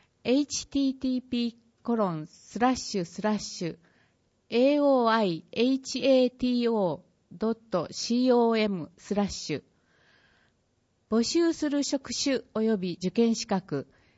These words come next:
いずれも普通自動車免許があり、各職種に必要な資格を有する人。正規職員、一、看護職員、看護師または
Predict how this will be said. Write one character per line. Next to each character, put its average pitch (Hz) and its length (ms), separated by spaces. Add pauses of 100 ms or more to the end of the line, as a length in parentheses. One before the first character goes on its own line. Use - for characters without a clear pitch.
(260)
い 214 80
ず 240 160
れ 277 160
も 202 380
普 220 120
通 302 260
自 277 200
動 285 180
車 262 160
免 262 280
許 196 160
が 175 160
あ 175 80
り、 156 240 (440)
各 269 380
職 - 280
種 226 200
に 190 160
必 - 300
要 294 240
な 240 160
資 - 120
格 226 380
を 202 160
有 220 220
す 262 140
る 196 140
人。 - 360 (1400)
正 302 340
規 302 160
職 269 320
員、 165 340 (440)
一、 208 480 (200)
看 262 280
護 277 120
職 254 360
員、 165 360 (680)
看 294 300
護 302 100
師 220 320
ま 226 140
た 220 160
は 170 240